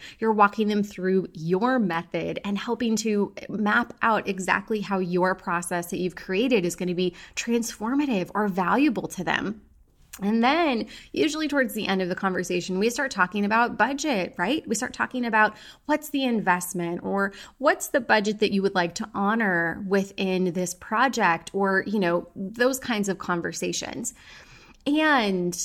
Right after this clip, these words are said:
here's where we can really be diligent and thinking differently about this part of the conversation. Normally,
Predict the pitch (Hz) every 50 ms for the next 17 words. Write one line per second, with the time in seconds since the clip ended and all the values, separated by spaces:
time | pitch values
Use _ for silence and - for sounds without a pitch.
0 | - - _ _ _ _ _ _ _ - - - 285 311 370 415 415 294 226 202
1 | 190 185 190 180 175 175 175 170 170 180 196 226 247 - _ - 214 190 208 285
2 | 285 285 - - 330 294 247 208 220 208 226 240 240 202 214 196 165 165 180 185
3 | 240 359 381 240 180 - - 73 - - - - - 214 220 214 214 202 - -
4 | 240 277 277 - 277 254 220 208 208 196 - 185 160 160 165 180 185 196 196 -
5 | 214 202 - - 170 165 - - - - - - 196 185 190 190 185 - 180 165
6 | 180 180 180 - - - 185 175 165 180 - - 180 175 175 170 - - - 170
7 | - - - - - - - - - - - - - - - - - - - -
8 | - 226 262 302 381 392 330 226 202 190 180 180 196 220